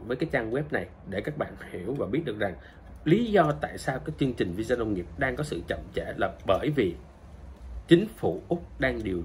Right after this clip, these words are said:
tra và tìm hiểu xem những người là liên đoàn lao động có những cái, à, công bố lên là bị bóc lột từ những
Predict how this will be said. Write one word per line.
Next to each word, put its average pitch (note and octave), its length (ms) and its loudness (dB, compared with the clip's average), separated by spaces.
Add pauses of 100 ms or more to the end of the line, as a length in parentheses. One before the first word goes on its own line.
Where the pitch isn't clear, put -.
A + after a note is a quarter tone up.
tra A#2+ 240 2 (140)
và E2+ 120 -4 (100)
tìm F#2+ 260 4
hiểu E2+ 220 -6
xem - 260 -4 (380)
những G#2+ 540 2
người G2 280 4 (520)
là G#2 140 -2
liên D3+ 320 6
đoàn G2 240 0
lao A2 120 0
động - 160 -4 (680)
có D#3 300 4
những G2+ 260 -2
cái, A#2+ 320 -4 (360)
à, F2+ 480 -6 (140)
công D3 240 6
bố C#3 220 6
lên B2 280 2 (180)
là F#2+ 420 -4
bị F2 320 0 (100)
bóc C#3+ 200 -4
lột F#2+ 160 2 (260)
từ G2+ 140 6 (120)
những E2 220 -10